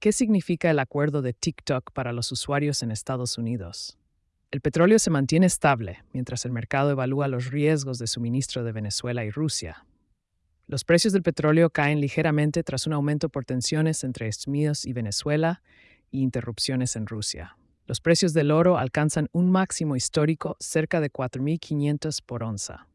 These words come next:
Tensiones entre Estados Unidos y Venezuela en foco. Trump dice que sería inteligente que Maduro dejara el poder en Venezuela. Congela cinco grandes proyectos eólicos marinos.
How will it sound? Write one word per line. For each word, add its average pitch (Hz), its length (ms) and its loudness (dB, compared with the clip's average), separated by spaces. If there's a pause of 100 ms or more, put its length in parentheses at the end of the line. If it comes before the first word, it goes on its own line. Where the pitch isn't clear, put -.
(240)
Tensiones 143 560 -4
entre 117 220 -6
Estados - 200 -8
Unidos 143 400 -4
y 131 120 -8
Venezuela 120 760 -6
en 107 140 -8
foco. - 480 -12 (840)
Trump 165 380 4
dice 165 300 0
que 143 80 -2
sería 143 380 0
inteligente 156 880 0
que - 140 -6
Maduro 151 500 0
dejara 143 400 -2
el 135 80 -2
poder 120 380 -4
en 123 100 -2
Venezuela. 95 600 -10 (1160)
Congela 190 500 2
cinco 220 400 2
grandes 180 360 2
proyectos 147 600 -4
eólicos 127 520 -6
marinos. 104 640 -8